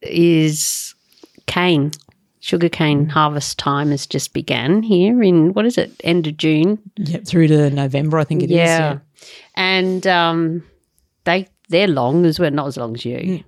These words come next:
Speaker 1: but they can be really long, really, they are slow.
Speaker 2: Yeah.
Speaker 1: They don't go eighty Ks ever.
Speaker 2: No,
Speaker 1: <laughs>
Speaker 2: but they have the same,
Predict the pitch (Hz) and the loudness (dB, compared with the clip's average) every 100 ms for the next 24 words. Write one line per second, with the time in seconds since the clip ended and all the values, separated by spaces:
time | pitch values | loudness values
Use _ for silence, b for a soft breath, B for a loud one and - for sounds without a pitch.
0 | - 151 - - 170 190 185 170 160 165 | -4 -4 -4 -4 -4 -2 0 2 2 4
1 | 170 160 151 151 151 180 160 151 151 147 | 4 4 2 2 0 -2 0 0 0 -2
2 | 151 131 120 - - - 170 - 196 _ | 0 0 0 -2 -10 -8 -10 -12 -20 _
3 | _ 147 139 135 123 - 131 - 127 123 | _ -2 0 -2 -4 -4 -4 -2 -4 -4
4 | - - 139 180 - 123 - - B B | -8 -6 -8 -8 -8 -8 -8 -10 B B
5 | - 156 - 143 - 190 214 208 190 185 | 0 0 0 -6 -6 -2 -2 -2 0 2
6 | 180 180 170 160 - 147 160 151 143 | 4 2 0 -2 -2 -2 0 0 -2